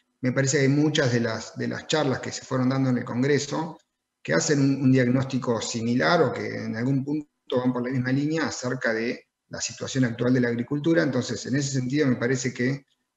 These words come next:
es importante apuntar a, a, a buscar alternativas superadoras. Eh, que las encontremos o no, el tiempo lo dirá, pero ese es el rumbo.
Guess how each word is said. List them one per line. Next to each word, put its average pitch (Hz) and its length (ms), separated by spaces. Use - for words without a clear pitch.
es - 180
importante 123 680
apuntar 117 500
a, 95 300
a, 85 540
a 120 140
buscar 123 580
alternativas 117 560
superadoras. 110 760
Eh, 101 460
que - 100
las 113 200
encontremos 135 480
o 135 60
no, 190 360
el 117 80
tiempo 135 280
lo 131 100
dirá, 160 280
pero 135 300
ese 123 180
es 120 120
el 120 100
rumbo. 95 540